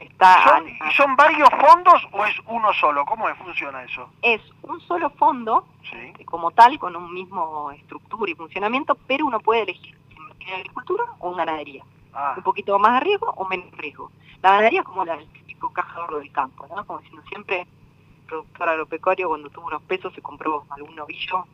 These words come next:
Speaker 1: para tenerlo ahí en kilos de carne, bueno, esto sería lo mismo. O me paro en kilos de carne, o bueno, voy a, a, a la opción de sembrar algo.
Speaker 2: ¿Y la gente tiene un seguimiento periódico, sabe cómo va la cosa? ¿Cómo hace para seguirlo?
Speaker 1: Sí, es lo que más nos gusta, ¿no? <laughs> Es lo que más nos gusta.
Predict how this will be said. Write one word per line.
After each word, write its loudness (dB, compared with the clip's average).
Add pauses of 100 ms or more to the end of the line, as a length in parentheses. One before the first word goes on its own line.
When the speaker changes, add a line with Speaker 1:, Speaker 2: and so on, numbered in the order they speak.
Speaker 1:
para -14
tenerlo -6
ahí -6
en -14
kilos -14
de -14
carne, -2
bueno, -4
esto -20
sería -2
lo -4
mismo. -20 (440)
O -12
me -10
paro 6
en -8
kilos -8
de -6
carne, 2 (420)
o -2
bueno, -6 (100)
voy -6
a, -2 (200)
a, -8
a -8
la -6
opción -8
de -12
sembrar -10 (300)
algo. -2 (840)
Speaker 2:
¿Y -20
la 0
gente -2
tiene 0
un 4
seguimiento 0
periódico, 0
sabe 2
cómo -2
va 6
la 2
cosa? 0
¿Cómo 2
hace -2
para -6
seguirlo? -14
Speaker 1:
Sí, 0
es 0
lo -2
que -6
más 2
nos -8
gusta, -12
¿no? -8
<laughs> -14
Es -2
lo 0
que -6
más 2
nos -2
gusta. -14